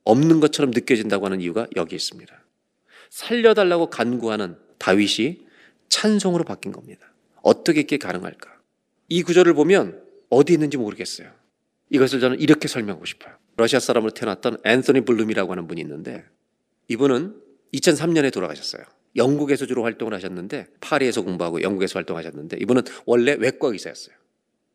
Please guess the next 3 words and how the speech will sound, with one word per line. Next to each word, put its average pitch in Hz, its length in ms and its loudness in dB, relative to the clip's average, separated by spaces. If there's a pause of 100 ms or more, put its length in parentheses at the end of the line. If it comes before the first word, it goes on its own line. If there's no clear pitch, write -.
(420)
그러다가 110 480 0 (560)
러시아 147 460 6
정교회 131 640 -2